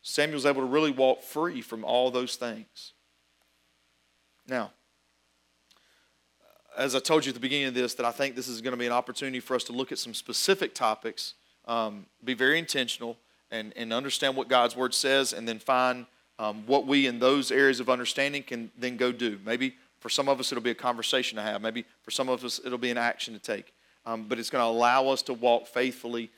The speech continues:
out of the truth of, of what the Lord says. Today's message, as, as I even talked about this with Wendy,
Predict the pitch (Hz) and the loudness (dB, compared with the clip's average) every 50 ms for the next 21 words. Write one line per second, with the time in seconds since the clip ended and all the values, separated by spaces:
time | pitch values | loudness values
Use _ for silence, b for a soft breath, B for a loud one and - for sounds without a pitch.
0 | b b b _ _ - 117 131 139 143 127 120 127 - - 143 135 127 120 - | b b b _ _ 2 4 4 4 4 2 -2 -4 -6 -4 -4 -4 -4 -6 -10
1 | - - 117 120 113 104 - - _ - 113 107 110 113 117 - 117 110 113 110 | -10 -6 -4 -4 -4 -6 -8 -16 _ -14 -14 -10 -10 -10 -8 -6 -6 -4 -4 -4
2 | 110 - - 110 107 - - - - - - _ _ _ _ _ _ _ _ _ | -4 -4 -6 -6 -8 -10 -12 -14 -14 -16 -16 _ _ _ _ _ _ _ _ _
3 | _ _ _ _ _ _ _ _ _ _ _ - - 143 131 165 180 202 233 - | _ _ _ _ _ _ _ _ _ _ _ -10 -8 4 6 8 8 8 6 2
4 | 170 170 180 185 180 - 151 127 117 - - - 127 127 127 113 - - - _ | 4 6 6 6 4 2 0 -2 -2 -4 0 2 4 4 4 2 -2 -6 -8 _
5 | _ - 127 113 135 139 160 165 143 139 120 - 151 147 - 131 135 131 120 131 | _ -4 0 4 4 4 4 4 2 0 0 2 2 2 2 2 2 2 2 2
6 | 135 131 - 131 117 117 131 143 139 127 123 | 0 -4 -4 -6 -8 -6 -6 -6 -6 -6 -8